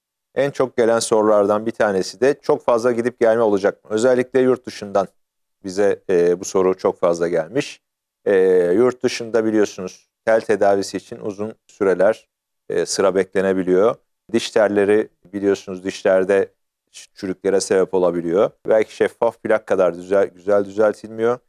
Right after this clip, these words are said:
Tabii yurt dışında da bu tedavi çok pahalı olduğu için Türkiye'de bu tedaviyi yaptırmak isteyen hastalarımız bu soruyu sormuşlar. Türkiye'de bu tedaviyi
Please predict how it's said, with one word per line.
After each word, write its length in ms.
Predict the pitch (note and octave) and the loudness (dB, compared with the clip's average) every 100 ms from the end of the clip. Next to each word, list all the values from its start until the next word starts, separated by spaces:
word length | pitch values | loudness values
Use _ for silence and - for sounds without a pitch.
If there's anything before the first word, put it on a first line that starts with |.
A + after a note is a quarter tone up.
| _ _ | _ _
Tabii 200 | - G2+ | -6 -2
yurt 240 | G2+ A2+ - | 0 -2 -4
dışında 360 | - G#2+ G2 | -12 -2 0
da 120 | F#2+ F#2+ | 0 -2
bu 80 | |
tedavi 360 | - F#2 F#2 F2 | -6 0 2 0
çok 260 | - G#2 - | -2 -6 -2
pahalı 260 | F#2+ G2 | 0 2
olduğu 260 | F#2+ F#2+ F#2+ | 0 -2 -4
için 340 | - B2 C#3 _ _ _ _ | -4 -8 -8 _ _ _ _
Türkiye'de 460 | - C3+ - G2 G2+ | -6 -4 -2 0 0
bu 60 | G#2 | 0
tedaviyi 460 | G2+ G2+ G2+ A2 | 0 2 2 4
yaptırmak 480 | A2 - G#2+ G#2+ G2+ | 2 0 -4 -4 -4
isteyen 460 | - - G2+ F#2+ E2+ _ _ - | -10 -4 -2 -2 -8 _ _ -4
hastalarımız 600 | A2+ - A#2 G#2 C3+ A#2+ | -4 0 2 2 0 -4
bu 60 | |
soruyu 300 | A#2 G2+ F#2+ | -2 0 0
sormuşlar. 640 | F#2 G2+ F2+ F2 - D3+ - _ _ _ | 0 0 0 -4 -2 -2 -2 _ _ _
Türkiye'de 500 | D#3+ D#3+ D3 C3+ C3+ | -2 0 0 2 0
bu 60 | |
tedaviyi 760 | C3 C3 B2+ B2 A#2+ B2+ D3+ | 0 0 2 2 2 2 0